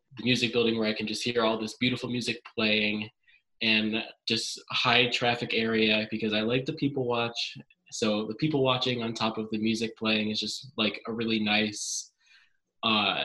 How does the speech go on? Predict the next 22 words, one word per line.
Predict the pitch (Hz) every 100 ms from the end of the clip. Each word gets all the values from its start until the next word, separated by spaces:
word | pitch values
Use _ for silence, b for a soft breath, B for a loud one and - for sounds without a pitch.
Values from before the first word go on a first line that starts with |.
| -
it's | 131 143
a |
nice | 135 135 135
feel. | - 123 117 120
And | 117 113
when | 117
the | 120
weather | 110 113 120
is | 113
beautiful | 110 110 113 - 113
out, | 113 113 110 -
I | 113
can | 110
just | 107 107 -
sit | 107
out | 107 107
there | 110 107 104
and | 101
just | 104 104 - - - - _ _ _ _ _ -
kind | 113
of | 107
forget | - 131 110 120